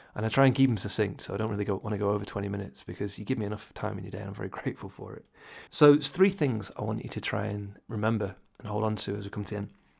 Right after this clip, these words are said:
First thing is, what's the one thing from today you're gonna do? What's the one thing? Is it understanding the importance of purpose? Are you gonna read one of those books? Do you understand the value purpose can bring? Are you gonna try sort of self-reflective questions? Just do one thing.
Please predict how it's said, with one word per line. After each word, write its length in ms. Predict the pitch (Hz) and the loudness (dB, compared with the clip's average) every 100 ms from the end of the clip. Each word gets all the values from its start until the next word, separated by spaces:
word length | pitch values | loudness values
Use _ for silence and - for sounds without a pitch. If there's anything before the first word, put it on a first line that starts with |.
| - | -6
First 320 | - 185 - | -2 0 -2
thing 160 | 113 | -4
is, 220 | 101 101 - - - - - | -4 -6 -12 -20 -20 -20 -14
what's 140 | 180 | -4
the 80 | - | 4
one 160 | 147 139 | 6 8
thing 200 | 139 135 | 8 8
from 140 | 120 | 6
today 240 | 107 107 107 | 0 2 2
you're 80 | |
gonna 140 | 104 98 | 0 -4
do? 180 | 101 98 - _ _ - | -6 -8 -12 _ _ -14
What's 200 | 147 - | -10 -4
the 100 | 110 | -2
one 340 | 107 110 110 | 0 0 0
thing? 320 | - 101 98 - - _ | -2 -6 -6 -14 -20 _
Is 80 | 110 | -6
it 80 | 113 | 0
understanding 440 | 127 131 143 135 | 2 4 6 6
the 40 | 120 | 4
importance 380 | 110 151 156 | 6 4 4
of 80 | 139 | 2
purpose? 480 | 147 147 151 147 - | 2 2 2 -4 -8
Are 100 | - | -8
you 100 | 107 | -4
gonna 120 | 107 | 0
read 120 | 107 | 2
one 100 | 110 | 2
of 60 | 123 | 2
those 80 | 113 | 4
books? 420 | 160 156 - - - - - _ | 4 4 2 -10 -12 -20 -20 _
Do 60 | - | -4
you 40 | |
understand 220 | 110 117 107 | -2 0 0
the 60 | |
value 320 | 101 110 165 | 4 4 4
purpose 400 | 165 156 156 156 | 4 2 2 -2
can 160 | - 117 | -4 0
bring? 320 | 127 151 180 - - _ _ - | 2 2 0 -8 -20 _ _ -8
Are 60 | |
you 60 | 110 | -4
gonna 100 | 107 | 0
try 160 | 113 | 0
sort 180 | 107 127 | 0 -2
of 60 | 110 | -2
self-reflective 640 | - 117 117 135 - 139 | 0 2 0 0 -2 -2
questions? 340 | 156 139 170 | -2 -2 -4
Just 120 | - - | -6 -4
do 80 | 180 | -2
one 160 | 165 | -2
thing. 220 | 165 123 | -2 -6